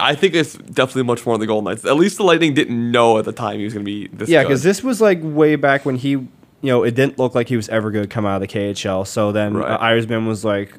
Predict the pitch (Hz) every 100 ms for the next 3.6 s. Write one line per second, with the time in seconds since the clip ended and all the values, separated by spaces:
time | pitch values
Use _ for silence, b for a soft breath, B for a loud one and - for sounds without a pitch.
0 | - - 113 101 101 90 107 104 - -
1 | 113 110 110 - 101 90 95 - 92 92
2 | 95 131 135 117 120 104 107 110 104 101
3 | 101 101 101 101 104 107